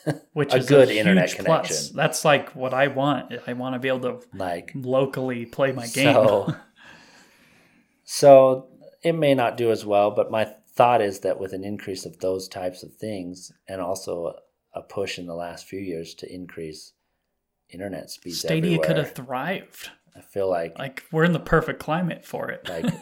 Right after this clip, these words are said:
Speaker 2: <laughs>
Speaker 1: Stadia's climate was not as good two years ago as it is right now.
Speaker 2: Well, I mean,
Speaker 1: But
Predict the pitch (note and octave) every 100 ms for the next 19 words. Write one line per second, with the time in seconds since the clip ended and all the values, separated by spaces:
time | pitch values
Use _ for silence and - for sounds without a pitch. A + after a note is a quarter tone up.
0 | F#3 - _ _ - _ - - G#2 G2+
1 | F#2+ - G#2 G#2+ F#2 F2+ F2 F2 F2 F#2
2 | F#2 - G2 F#2 - G#2+ G#2 E2 D2+ D#2
3 | E2+ F2 F2+ F2 E2+ D2 G2+ B2 - -
4 | _ _ _ _ _ D#3+ E3+ D#3 C#3 -
5 | - - C#3 C#3+ C3+ B2+ A#2 A2+ _ _
6 | _ _ _ _ _ _ _ - D#3 -
7 | -